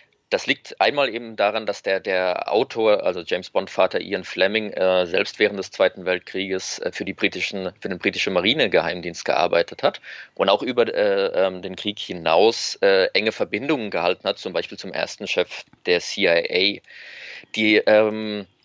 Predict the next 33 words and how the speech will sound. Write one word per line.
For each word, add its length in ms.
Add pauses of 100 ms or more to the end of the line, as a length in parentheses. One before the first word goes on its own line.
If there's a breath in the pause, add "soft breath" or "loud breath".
(200)
die 80
Überzüge, 680
die 80
Bezüge 320
in 80
die 60
Realität 680
bei 140
James 320
Bond 320
sind 240
aber 140
nicht 340
da, 260
wo 140
sie 160
oft 180
vermutet 560
werden, 240
nämlich, 380
äh, 240
in 140
der 100
Figur 340
des 180
James 280
Bonds 420
oder, 260
oder, 360
äh, 160
des 100
britischen 460
Geheimdienstes, 800